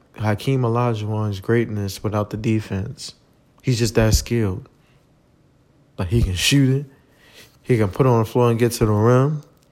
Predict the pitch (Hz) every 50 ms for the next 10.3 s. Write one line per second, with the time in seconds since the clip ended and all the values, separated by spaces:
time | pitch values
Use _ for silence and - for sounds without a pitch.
0 | _ _ _ - _ _ - - - - - _ _ _ _ - 147 135 110 110
1 | 107 - 139 139 135 - 139 127 117 107 95 - 120 135 143 139 143 165 - -
2 | - - - - _ _ _ _ _ _ _ _ _ _ _ - 110 117 110 107
3 | 101 104 123 131 139 151 160 160 - - - _ _ _ - - - - 107 -
4 | - - - _ _ _ _ _ _ _ _ _ _ _ _ - 135 143 147 147
5 | 143 156 156 147 143 143 143 143 143 143 143 139 135 131 127 123 117 120 135 143
6 | 147 143 127 113 110 127 131 147 139 - 107 98 95 101 - - - _ _ _
7 | - - - 123 131 127 123 120 110 - 131 127 123 123 120 117 117 117 - -
8 | - 127 - - 160 156 156 110 113 117 123 123 120 120 117 113 113 117 107 113
9 | 110 113 117 113 113 104 92 123 117 110 113 113 113 110 107 101 107 107 107 107
10 | 107 120 120 120 107 95